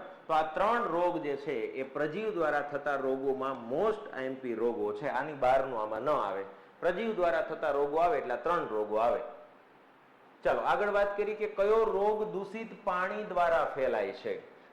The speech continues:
દૂષિત પાણી દ્વારા ફેલાતા રોગોમાં હું તમને લખાવી દઉં કે ભાઈ, દૂષિત પાણી દ્વારા, દૂષિત પાણી દ્વારા કેટલાક રોગો થાય છે.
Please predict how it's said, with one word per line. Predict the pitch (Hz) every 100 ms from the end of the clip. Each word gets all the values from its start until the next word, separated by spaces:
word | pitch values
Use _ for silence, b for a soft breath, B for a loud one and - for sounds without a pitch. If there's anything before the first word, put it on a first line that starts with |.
| 135
દૂષિત | 175 - 226 226 -
પાણી | 175 180 214
દ્વારા | 208 196 190 190
ફેલાતા | 190 175 180 180 165
રોગોમાં | 151 165 170 170 160
હું | 156 160
તમને | 151 151
લખાવી | 147 147 175 160
દઉં | 123 120 131 - - - -
કે |
ભાઈ, | 175 208
દૂષિત | 196 151 196 196 233 233 226
પાણી | 185 170 185 208
દ્વારા, | 196 143 127 117 95 - - - - - - - - - - - - 117
દૂષિત | 135 160 - 190 190 -
પાણી | 151 147 156 175
દ્વારા | 147 147 139 123 113 139 - - - - - - - - -
કેટલાક | 160 170 180 147
રોગો | 139 156 160 175
થાય | 170 156 170 170
છે. | - 113 117